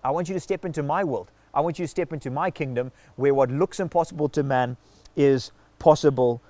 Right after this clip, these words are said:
for me." That takes trust and faith on our part. It takes God's leading. Now, we're not little gods who can walk around and,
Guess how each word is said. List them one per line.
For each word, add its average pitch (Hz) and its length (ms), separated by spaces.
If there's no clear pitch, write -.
for 131 500
me." 131 320
That 165 180
takes 196 220
trust - 460
and 156 160
faith 135 400
on 143 140
our 139 120
part. 117 400
It 147 140
takes - 380
God's 139 480
leading. 127 440
Now, 151 160
we're 180 140
not 208 260
little 165 280
gods 127 420
who 147 280
can 143 220
walk 151 200
around 139 380
and, 135 160